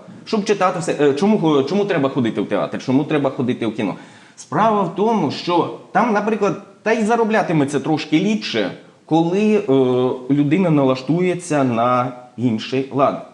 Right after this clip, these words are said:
Якщо там хтось навіть, припустімо, коле дрова, мете вулиці, все таке. Але проблема в тому, що він же ж думає, він думає, як це організувати, все таке. Коли людина перелаштовується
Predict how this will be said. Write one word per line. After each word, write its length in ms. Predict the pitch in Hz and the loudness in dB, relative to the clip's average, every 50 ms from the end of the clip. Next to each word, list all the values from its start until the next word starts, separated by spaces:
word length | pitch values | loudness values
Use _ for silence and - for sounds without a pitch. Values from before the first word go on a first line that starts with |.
| - - | -6 -6
Якщо 500 | 143 156 - - - - 185 208 214 202 | -6 -6 -6 -12 -4 0 2 2 2 2
там 240 | - 180 175 180 | -2 -4 -4 -4
хтось 340 | 170 - - 170 170 165 - | -4 -4 -4 -4 -4 -4 -4
навіть, 420 | 123 139 156 160 160 139 - - - - - - - _ _ _ _ _ - | -4 -2 0 0 0 -2 -2 -4 -14 -20 -20 -20 -20 _ _ _ _ _ -8
припустімо, 760 | - 120 113 - 107 101 - - - - 147 170 156 147 143 | -4 -4 -4 -2 -4 -6 -6 -6 -4 -2 0 2 2 0 0
коле 320 | - 135 139 143 135 131 | 2 2 4 4 4 4
дрова, 580 | 113 107 110 104 101 98 101 117 139 165 165 - - - - - | 4 2 2 4 4 4 4 2 2 0 -4 -12 -18 -20 -14 -4
мете 340 | 104 110 131 131 - 175 160 | 0 0 0 0 0 0 2
вулиці, 520 | 131 127 131 135 120 117 120 - - 104 | 4 6 6 6 6 4 0 -2 -2 -4
все 200 | 104 107 139 135 | -4 -2 -2 -2
таке. 240 | 135 147 139 - - - | -2 -2 -2 -2 -4 0
Але 300 | - 139 170 185 156 - - - - - - - | 0 0 2 2 0 -2 -4 -8 -16 -18 -6 -2
проблема 540 | 147 160 156 151 185 220 247 254 226 208 | -2 0 0 2 0 2 2 2 2 0
в 120 | 185 165 170 | 0 0 2
тому, 360 | 220 220 214 175 131 107 101 - | 2 2 2 2 0 -2 -4 -6
що 180 | - 120 - - - | -8 -8 -8 -6 -4
він 280 | 123 143 175 190 185 170 | -4 -2 0 0 -2 -2
же 160 | 139 135 107 - | 0 -2 -2 -4
ж 120 | - - - - _ _ _ 101 | -6 -14 -20 -20 _ _ _ -4
думає, 460 | 110 151 160 160 151 127 107 87 85 - - - | -2 -2 0 0 -2 -2 -4 -6 -10 -12 -12 -4
він 200 | 104 143 147 127 | -2 -2 0 0
думає, 400 | 143 196 196 151 110 92 87 82 | 0 0 -2 -2 -4 -4 -2 0
як 220 | - 185 208 - - | 0 -2 -2 -2 -2
це 60 | 180 | 0
організувати, 560 | 175 160 156 165 165 143 104 113 113 131 127 - | 0 0 0 0 0 0 -2 0 -2 -2 -4 -4
все 120 | - 110 | -6 -6
таке. 200 | 160 - - 90 - - - - - - _ - | -6 -6 -8 -8 -10 -12 -20 -20 -20 -20 _ -4
Коли 320 | - 143 165 196 233 247 | -2 0 0 2 0 0
людина 300 | 196 180 160 196 208 185 | 0 0 2 2 2 2
перелаштовується 1080 | 170 160 151 160 170 175 170 170 - 185 180 170 170 165 156 143 - - - 143 139 | 0 0 -2 0 2 0 0 0 0 0 0 2 2 2 0 0 -2 -2 0 0 0